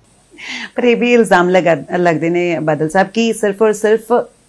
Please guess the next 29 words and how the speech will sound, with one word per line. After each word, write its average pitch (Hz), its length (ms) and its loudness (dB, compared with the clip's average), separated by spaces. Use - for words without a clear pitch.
ਮਤਲਬ 196 340 2
ਹਰਸਿਮਰਤ 196 440 0
ਕੌਰ 202 140 4
ਬਾਦਲ 180 320 2
ਜੀ 202 140 -6
ਦੀ 208 140 -6
ਸੀਟ 202 280 -4
ਤੇ 202 60 2
ਪੂਰਾ 196 220 -2
ਜ਼ੋਰ 180 280 -2
ਜਿਹੜਾ 185 220 2
ਉਹ 208 180 2
ਲਗਾਇਆ 170 380 2
ਜਾ 165 200 2
ਰਿਹਾ 220 120 6
ਹੈ। 269 40 0
ਜਿਹੜੀਆਂ 233 200 4
ਵਿਰੋਧੀ 208 280 4
ਪਾਰਟੀਆਂ 220 360 2
ਉਹ 254 60 -2
ਲਗਾਤਾਰ 208 360 0
ਇਹ 202 140 0
ਕਹਿ 180 160 -2
ਰਹੀਆਂ 185 180 -2
ਨੇਗੀਆਂ 208 300 -4
ਕਿ 247 160 -4
ਆਪਣੇ 262 320 2
ਪਰਿਵਾਰ 196 480 4
ਦੀ 196 460 -6